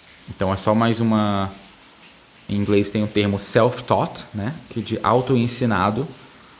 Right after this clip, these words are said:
mas n-, sozinho não dá. Então, é, deixa teu comentário lá no post que tá no Instagram sobre esse episódio, que tem a capa desse episódio lá.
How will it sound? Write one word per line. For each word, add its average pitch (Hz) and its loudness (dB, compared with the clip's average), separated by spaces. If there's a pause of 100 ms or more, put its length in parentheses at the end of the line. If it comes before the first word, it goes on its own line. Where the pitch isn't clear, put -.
(160)
mas 95 0 (140)
n-, 104 -2
sozinho 107 0 (760)
não 101 0
dá. 90 0 (1200)
Então, 139 4
é, 117 2 (100)
deixa 113 0
teu - -4
comentário 131 4
lá 117 6
no 127 2
post 127 0
que - -14
tá 110 4
no 113 2
Instagram 113 -2 (920)
sobre 123 2
esse 120 0
episódio, 120 2
que - -16
tem 107 0
a 104 -2
capa 110 2
desse 104 -4
episódio 107 0
lá. 113 2